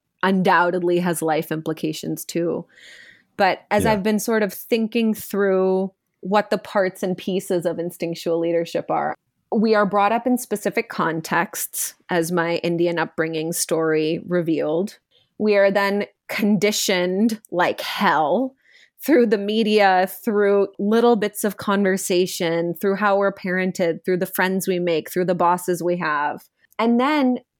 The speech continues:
Speaker 1: there becomes a moment, Mark, to exactly what you were saying, where we become aware of it, something happens. Sometimes it's an external trigger. Sometimes it's an internal trigger. Sometimes shit really hits the fan, or sometimes it's a really positive moving into a new role.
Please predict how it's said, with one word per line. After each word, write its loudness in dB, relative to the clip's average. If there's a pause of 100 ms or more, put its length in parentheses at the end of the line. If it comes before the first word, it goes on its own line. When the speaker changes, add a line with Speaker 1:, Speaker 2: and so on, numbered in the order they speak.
Speaker 1:
there 2
becomes 2
a 2
moment, 2
Mark, -2 (140)
to 0
exactly 0
what 0
you 0
were 2
saying, 0
where 0 (220)
we 2
become 0
aware 2
of -6
it, -4 (420)
something 2
happens. 0
Sometimes -2
it's -2
an -8
external -2
trigger. 0
Sometimes -6
it's -8
an -6
internal -2
trigger. 2
Sometimes -4 (560)
shit 2
really 2
hits -4
the 0
fan, -2
or -2
sometimes 0
it's -2
a 2
really 2
positive 0
moving 2
into -4
a 0
new -2
role. 2